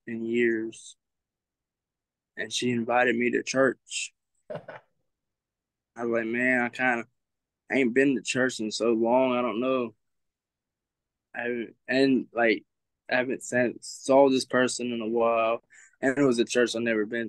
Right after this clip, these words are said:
Speaker 1: to. But I was like, "You know what? It doesn't matter."
Speaker 2: Right.
Speaker 1: It's church. It doesn't
Speaker 2: Right.
Speaker 1: matter. It's come as you are. It doesn't matter if you don't know anybody. It doesn't matter anything. Church is like a hospital for all the sick.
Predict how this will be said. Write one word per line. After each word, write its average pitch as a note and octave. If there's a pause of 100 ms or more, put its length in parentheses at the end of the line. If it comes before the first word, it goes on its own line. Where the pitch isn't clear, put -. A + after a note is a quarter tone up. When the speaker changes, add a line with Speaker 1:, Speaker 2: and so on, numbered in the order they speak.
Speaker 1:
to. G#2+
But A2+
I -
was A#2+
like, A2+
"You B2+
know B2+
what? A#2
It A#2
doesn't C3
matter." A#2 (420)
Speaker 2:
Right. D#3+ (680)
Speaker 1:
It's B2+
church. -
It -
doesn't C3
Speaker 2:
Right. G#2+
Speaker 1:
matter. A2+
It's A#2+ (180)
come C#3+
as C3
you B2+
are. A2+
It A2+
doesn't A#2+
matter A#2+
if A#2
you A#2
don't F#2+
know C3+
anybody. B2
It -
doesn't A#2+
matter G#2
anything. A2
Church C#3
is B2+
like A2+
a G#2+
hospital A#2
for -
all G#2+
the A2+
sick. G2+